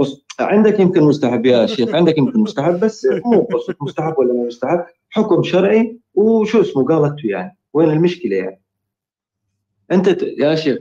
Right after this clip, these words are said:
أنت تفسر بالطريقة اللي، آه، شلون أقول لك، بالطريقة اللي تصب بمصلحتك، باعتبار بأنك، آه، شو اسمه،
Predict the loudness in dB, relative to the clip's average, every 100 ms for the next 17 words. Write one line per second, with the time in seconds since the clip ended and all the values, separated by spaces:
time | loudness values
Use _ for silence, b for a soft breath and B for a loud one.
0 | -6 -6 -6 -4 -6 -4 -6 -6 -4 -4
1 | -4 -4 -2 -2 -4 -8 _ _ -6 -2
2 | 0 0 -2 -2 -2 0 0 -2 -4 -4
3 | -2 -2 -2 -2 -2 -2 -6 -10 -8 -6
4 | -4 -4 -6 -8 -10 -12 -8 -8 -4 -4
5 | -4 -4 -4 -6 -8 -8 -8 -12 _ _
6 | -8 -8 -10 -18